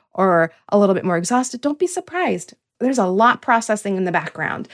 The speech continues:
And so as I was owning more and more of these changes for myself, I ended up saying, "You know what? Danielle was right. I need a sabbatical." So I took all of August off. I was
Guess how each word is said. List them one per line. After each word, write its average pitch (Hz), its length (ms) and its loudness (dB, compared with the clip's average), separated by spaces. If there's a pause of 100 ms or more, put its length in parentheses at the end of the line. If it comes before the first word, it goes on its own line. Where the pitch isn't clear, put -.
(120)
And 226 160 2
so 196 340 4
as 247 300 4
I 208 140 2
was 190 220 -6
owning 220 400 2
more 190 200 0
and 180 100 -4
more 175 140 -4
of 165 80 -6
these 156 200 -12
changes 277 460 -2
for 196 160 -6
myself, 214 560 0 (300)
I 247 180 4
ended 294 220 2
up 226 80 -4
saying, 202 300 0
"You 190 100 2
know 240 160 4
what? 247 440 4 (160)
Danielle 214 540 6
was 185 220 0
right. 233 400 2
I 240 340 0
need 202 300 4
a 196 60 -4
sabbatical." 170 840 -10 (260)
So 262 140 4
I 254 100 8
took 214 300 0
all 240 240 4
of 294 140 0
August 240 400 0
off. 262 260 -2 (100)
I 196 240 0
was 180 380 -4